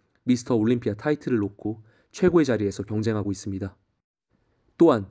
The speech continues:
많은 전문가와 매체들이 브랜든 커리가 올해 미스터 올림피아가 될 수 있다는 그러한 예측까지 하고 있습니다. 물론 피리스가 나오냐 안 나오냐가 중요한 요건이 되겠지만 말입니다. 여러분,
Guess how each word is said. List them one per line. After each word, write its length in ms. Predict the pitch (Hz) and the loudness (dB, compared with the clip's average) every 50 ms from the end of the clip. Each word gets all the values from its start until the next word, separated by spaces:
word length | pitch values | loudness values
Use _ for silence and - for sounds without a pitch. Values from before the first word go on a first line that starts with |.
| _ _ | _ _
많은 320 | - 110 117 131 147 156 147 | -6 -2 0 4 4 4 2
전문가와 480 | - 117 123 135 143 143 127 120 110 | 2 0 0 2 2 4 4 2 2
매체들이 560 | 98 107 107 107 - 135 113 104 110 101 - - _ | 2 2 0 0 -2 -4 -2 -2 -4 -4 -6 -10 _
브랜든 360 | - - 135 139 135 151 143 | -2 0 0 2 2 0 0
커리가 300 | - 139 123 113 - 107 | 0 0 0 0 0 0
올해 260 | 98 101 113 117 110 | 0 2 2 2 2
미스터 300 | 98 107 104 - - 113 | 0 -2 -6 -6 -6 -4
올림피아가 640 | 107 107 117 139 143 131 - 127 110 104 98 98 - - | -2 0 0 0 -2 -2 -4 -6 -6 -6 -8 -10 -10 -8
될 160 | - 120 117 | -2 -2 0
수 180 | 113 113 - 113 | 0 -2 -4 -6
있다는 500 | 104 107 107 - - 143 127 113 98 92 - _ _ _ _ _ | -6 -6 -6 -2 0 0 2 2 -2 -4 -10 _ _ _ _ _
그러한 380 | - - 143 135 156 175 170 143 | -8 -2 4 6 6 6 6 2
예측까지 460 | 110 104 - - - - 104 104 117 | 0 -2 -4 -8 -8 -8 -8 -8 -6
하고 140 | 117 120 117 | -8 -4 -4
있습니다. 460 | 104 107 - - 101 92 - 98 - _ _ _ _ _ _ _ _ _ _ _ | -6 -6 -6 -10 -10 -10 -10 -12 -12 _ _ _ _ _ _ _ _ _ _ _
물론 320 | - 131 135 131 110 95 - _ _ _ _ _ _ | 2 4 4 4 4 0 -4 _ _ _ _ _ _
피리스가 520 | - 147 202 180 - - - - 98 - _ _ _ _ - | -4 0 0 0 -2 -4 -10 -10 -10 -10 _ _ _ _ -4
나오냐 460 | 104 110 117 120 117 110 98 98 _ - | 0 4 4 4 4 2 -2 -4 _ -8
안 180 | - 107 113 | -4 -2 0
나오냐가 380 | 120 120 117 107 104 98 104 104 | 0 0 0 0 -2 -4 -4 -6
중요한 440 | 104 - - 117 117 117 117 110 104 | -8 -6 -6 -2 -2 0 0 0 -2
요건이 300 | 101 101 - 104 104 104 | -2 -2 -2 -4 -4 -2
되겠지만 420 | - 101 110 110 - 113 120 123 | -2 -4 -4 -4 -2 -2 -2 0
말입니다. 420 | 120 110 110 101 95 - 101 - - _ _ _ _ _ _ _ _ _ _ _ _ _ _ _ _ _ _ _ _ _ _ _ _ - | 0 -2 -2 -4 -4 -6 -8 -10 -10 _ _ _ _ _ _ _ _ _ _ _ _ _ _ _ _ _ _ _ _ _ _ _ _ 2
여러분, 380 | 139 139 160 135 110 104 98 | 4 6 6 4 4 -2 -6